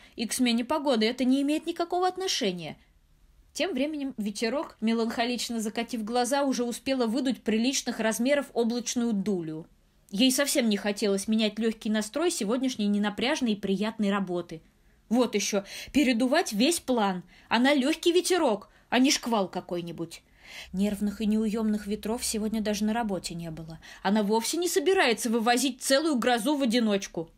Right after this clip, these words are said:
Может, но не собирается.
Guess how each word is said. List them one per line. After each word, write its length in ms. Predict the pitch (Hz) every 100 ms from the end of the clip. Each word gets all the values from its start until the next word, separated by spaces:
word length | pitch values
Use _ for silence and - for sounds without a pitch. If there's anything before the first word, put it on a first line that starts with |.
| _ _
Может, 540 | 302 370 285 180 - - _ _ _ _ _
но 200 | 208 226
не 140 | 359 403
собирается. 800 | - 277 269 170 175 - 180